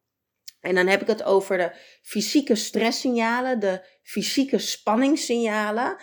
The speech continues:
dan kan je denken aan een hoge ademhaling, misselijk, hoofdpijn, eh, strakke kaken, hartkloppingen en ga zo maar door.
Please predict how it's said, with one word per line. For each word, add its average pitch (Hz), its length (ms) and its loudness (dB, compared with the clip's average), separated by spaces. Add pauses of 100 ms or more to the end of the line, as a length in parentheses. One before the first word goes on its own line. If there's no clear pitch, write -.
(260)
dan 220 120 -6
kan 302 200 2
je 269 100 6
denken 247 440 2
aan 208 580 0 (280)
een 202 380 4
hoge 202 400 4
ademhaling, 180 1120 -4 (360)
misselijk, 190 840 2 (140)
hoofdpijn, 170 1000 0 (180)
eh, 180 160 -14
strakke 262 500 -8
kaken, 196 800 0 (160)
hartkloppingen 190 1080 -2 (120)
en 180 120 -20
ga 170 200 -16
zo 170 200 -14
maar 151 160 -14
door. 139 340 -14